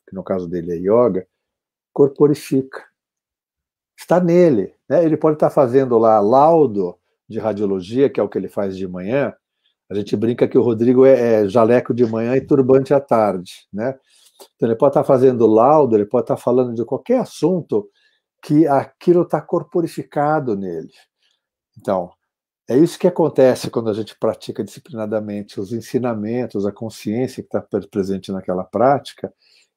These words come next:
ela só começa a fazer parte da gente. Então, a nossa palavra tá permeada com aquilo, nossa atitude tá permeada com aquilo, o que a gente come tá permeado com aquilo, né? E aí, eu vou contar pela milionésima vez a história do Gandhi,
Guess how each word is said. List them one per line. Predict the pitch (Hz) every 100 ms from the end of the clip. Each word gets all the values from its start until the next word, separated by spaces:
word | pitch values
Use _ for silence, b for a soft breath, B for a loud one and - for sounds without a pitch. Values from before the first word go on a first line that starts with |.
| -
ela | 113
só | - 127
começa | 127 - 127 131
a | 135
fazer | 135
parte | 135 131 135 135
da | 139 139
gente. | 113 101 - -
Então, | 101 135 139
a |
nossa | 135 - 113
palavra | 110 104 135 180 120 101 92 _ _ _ _ _
tá | -
permeada | - 131 135 143 127 131 131
com | -
aquilo, | 151 - 131 117 92
nossa | 98 -
atitude | 95 - _ 135 156 110
tá | 107
permeada | 98 104 107 110 110
com | -
aquilo, | - - 110 92 90 _ _ _
o | -
que | 110
a |
gente | 104 107 -
come | - 120 123
tá | 127 135
permeado | 135 123 123 120 120
com | 135
aquilo, | 135 - 110 95 - _ _
né? | 101 117 _ b b b _ -
E |
aí, | 123 127 156 180 -
eu |
vou | 117 143
contar | 135 143 165 147
pela | 147 120 117
milionésima | 107 117 113 110 104 98 101 98
vez | 98 143
a | 147
história | 151 151 151
do | 156
Gandhi, | 160 143 135 113 90 -